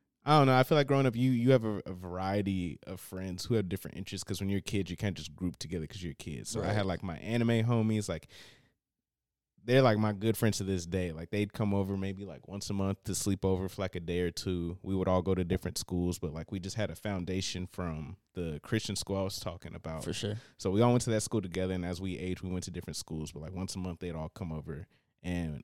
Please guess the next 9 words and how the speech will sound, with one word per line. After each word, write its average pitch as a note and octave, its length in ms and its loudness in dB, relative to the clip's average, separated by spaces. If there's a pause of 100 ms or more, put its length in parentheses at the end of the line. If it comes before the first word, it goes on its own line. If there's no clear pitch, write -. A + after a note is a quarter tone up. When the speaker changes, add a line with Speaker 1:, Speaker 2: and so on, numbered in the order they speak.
(100)
Speaker 1:
like, E2 380 -10
literally F#2 320 0
we F2 160 -2
just D#2+ 240 -6
draw D#2+ 480 -2 (600)
and D#2+ 600 -6
watch E2 280 -6
anime, E2 520 -4 (240)
play D#2 420 -8